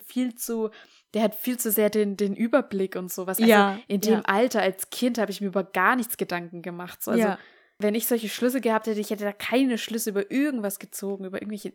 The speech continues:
Speaker 1: also nein.
Speaker 2: Ja.
Speaker 1: Der ist, der ist zu erwachsen schon eigentlich
Speaker 2: Ja,
Speaker 1: und auch
Speaker 2: ja.
Speaker 1: das Mädchen, ja.
Speaker 2: <laughs>
Speaker 1: Ja, richtig.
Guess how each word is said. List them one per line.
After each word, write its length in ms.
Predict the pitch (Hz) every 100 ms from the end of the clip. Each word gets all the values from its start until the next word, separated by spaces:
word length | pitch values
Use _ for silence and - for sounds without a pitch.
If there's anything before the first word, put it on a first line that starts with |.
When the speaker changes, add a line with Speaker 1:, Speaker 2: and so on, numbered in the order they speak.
| -
Speaker 1:
also 240 | 190 -
nein. 280 | 180 185 180 _ _ _ _ -
Speaker 2:
Ja. 500 | 214 196 185 190 - _ _
Speaker 1:
Der 200 | - 208
ist, 300 | 220 - -
der 100 | 220
ist 280 | 226 226 -
zu 440 | - 240 240 233 220
erwachsen 420 | 208 196 - 180
schon 360 | - 170 170 185 -
eigentlich 480 | 175 202 214 202 -
Speaker 2:
Ja, 40 |
Speaker 1:
und 140 | 185 -
auch 80 | 185
Speaker 2:
ja. 120 | 185
Speaker 1:
das 260 | 196 190 190
Mädchen, 480 | 190 - 190 180
ja. 200 | 190 175 - - _ _ _ _
Speaker 2:
<laughs> 680 | - - 214 - 294 - -
Speaker 1:
Ja, 220 | 202 185 - _ -
richtig. 400 | 208 196 - 277